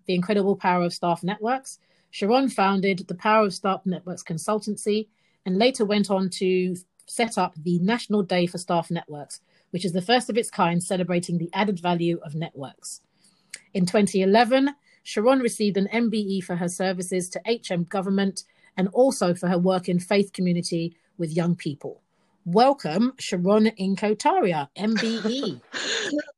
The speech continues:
Speaker 1: How are
Speaker 2: I'm
Speaker 1: you
Speaker 2: very
Speaker 1: doing?
Speaker 2: well. Thank you for having me. I'm really excited to be here with you today.
Speaker 1: I'm excited to have you. I'm excited to, to talk about your passion,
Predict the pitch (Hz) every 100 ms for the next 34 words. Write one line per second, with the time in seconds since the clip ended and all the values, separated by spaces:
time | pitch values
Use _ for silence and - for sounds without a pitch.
0 | _ _ _ - 226 240 254 247 208 254
1 | 277 254 277 339 233 196 269 277 285 277
2 | 277 277 254 269 320 269 180 147 156 180
3 | 220 208 - - 190 - - 175 190 175
4 | 156 165 160 160 160 - 160 190 302 -
5 | _ _ _ _ _ _ _ _ _ _
6 | - 277 277 - 247 233 226 381 185 170
7 | 190 240 220 208 180 226 208 214 - 220
8 | 214 196 185 180 190 185 - 185 214 175
9 | 262